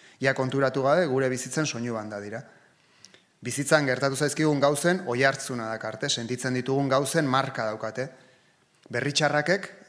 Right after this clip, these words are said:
bere azken diskoan abesti bat eskaini die. Gure kulturaren birikak deitzen die. Eta hala ere nik uste dut, eh, bueno, ez direla bakarrik ber-, kanta horretan agertzen diren musika aretoak, kulturaren birikak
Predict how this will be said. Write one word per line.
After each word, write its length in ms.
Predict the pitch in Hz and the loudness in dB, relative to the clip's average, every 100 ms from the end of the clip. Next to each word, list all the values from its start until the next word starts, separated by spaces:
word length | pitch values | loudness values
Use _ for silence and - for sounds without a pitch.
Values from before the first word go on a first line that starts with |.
| - | -12
bere 260 | 123 123 123 | -4 0 0
azken 300 | - 139 139 | 0 -2 -2
diskoan 360 | 127 - 170 | 0 2 2
abesti 360 | 135 131 - 123 | 2 0 0 -2
bat 120 | 107 107 | -4 -4
eskaini 360 | - 123 113 | -4 -6 -8
die. 180 | 110 101 - - - | -8 -10 -12 -12 -2
Gure 280 | 160 180 180 | 2 2 0
kulturaren 680 | 135 131 147 151 165 170 120 | -4 -2 2 4 4 2 -2
birikak 480 | 113 123 - - - _ | -2 -4 -6 -10 -16 _
deitzen 360 | 110 101 - 98 | -16 -14 -14 -14
die. 140 | 98 92 _ _ _ _ _ _ - - | -16 -20 _ _ _ _ _ _ -20 -8
Eta 180 | 120 127 | 0 4
hala 140 | 139 | 4
ere 120 | 147 | 4
nik 160 | 151 151 | 2 0
uste 200 | 143 151 | 0 2
dut, 220 | 165 - - - _ _ - | 0 -2 -14 -20 _ _ -8
eh, 220 | 131 113 120 | -4 -4 -4
bueno, 380 | 120 117 - - | -4 -4 -10 -6
ez 140 | 127 | -4
direla 320 | 139 123 107 | -4 -4 -4
bakarrik 420 | 107 117 120 120 - | -6 -6 -6 -8 -10
ber-, 200 | 113 127 - | -12 -12 -6
kanta 300 | 127 123 120 | -4 -2 -4
horretan 260 | 120 120 | -2 -4
agertzen 320 | 113 113 120 | -4 -6 -8
diren 200 | 117 120 | -8 -6
musika 400 | 120 127 135 123 | -6 -4 -4 -4
aretoak, 360 | 113 110 131 127 | -6 -4 -4 -4
kulturaren 560 | 127 117 139 139 139 127 | -6 -4 0 0 0 -4
birikak 460 | 127 135 147 143 | -6 -2 -2 -2